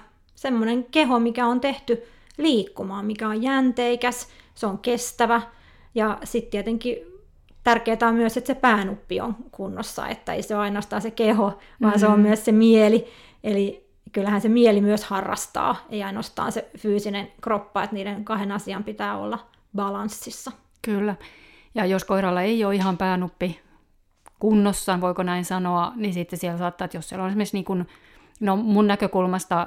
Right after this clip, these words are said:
Speaker 2: eniten työskentelen sitten erilaisten arkuuksien kanssa, jotka sitten aiheuttaa niin kuin toistuessaan jatkuvasti, niin aika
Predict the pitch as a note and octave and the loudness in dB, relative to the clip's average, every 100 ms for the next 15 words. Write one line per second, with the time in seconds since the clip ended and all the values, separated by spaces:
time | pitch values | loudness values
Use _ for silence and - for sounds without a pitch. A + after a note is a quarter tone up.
0 | - A3 G3 F#3+ F3+ F#3 F3 F#3 F3 F3 | -2 -2 0 -2 -4 -2 -4 -4 -4 -4
1 | F3+ F3 - - G3+ G#3+ F#3 F3 F3 F#3+ | -4 -8 -10 -8 -6 -6 -6 -6 -4 -6
2 | F#3+ F3+ F3+ A3 G#3+ - G#3+ G3+ G3 F#3+ | -4 -4 -2 -4 -4 -2 -2 0 -2 -2
3 | - G#3+ F#3+ - G3+ F3 F#3 F3 - E3+ | -4 -4 -4 -6 -8 -6 -6 -8 -6 -4
4 | F3 E3+ - F3 E3+ E3+ E3+ F3 E3+ _ | -4 -6 -8 -6 -6 -6 -8 -8 -10 _
5 | _ _ _ _ _ _ - F#3+ G3 - | _ _ _ _ _ _ -2 0 0 -2
6 | G3 F#3+ - G3 F3+ F3 F3+ D#4+ D#4+ G#3+ | -2 -2 -4 -2 -2 -2 -6 -10 -8 -6
7 | F#3+ - F#3+ F3+ F3 F#3+ F3 F3 F3 F3 | -6 -4 -2 -2 -4 -6 -6 -4 -6 -8